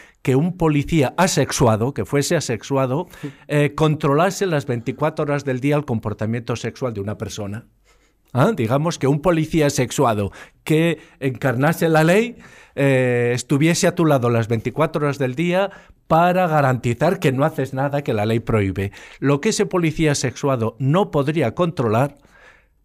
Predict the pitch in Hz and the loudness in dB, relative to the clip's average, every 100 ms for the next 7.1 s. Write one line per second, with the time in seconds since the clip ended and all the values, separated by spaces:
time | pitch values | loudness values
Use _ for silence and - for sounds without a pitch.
0 | _ _ - - 117 123 110 110 95 104 | _ _ -10 -4 -2 -2 0 0 0 -4
1 | - - - _ _ - - - 139 135 | -6 -12 -16 _ _ -20 -10 0 0 2
2 | 156 156 220 214 208 165 139 135 135 135 | 0 2 2 2 2 2 2 2 2 2
3 | 131 190 156 127 135 160 202 147 123 139 | 2 0 0 0 2 2 2 0 0 2
4 | 170 156 - - _ - 139 135 160 160 | 2 2 -2 -8 _ 0 4 6 6 4
5 | 135 170 151 113 120 123 127 123 - 120 | 2 -2 -2 -4 -2 -2 -2 -4 -2 -4
6 | 104 131 117 101 92 90 95 90 101 104 | -2 -4 -2 -2 -4 -2 -2 0 0 0
7 | 98 | -4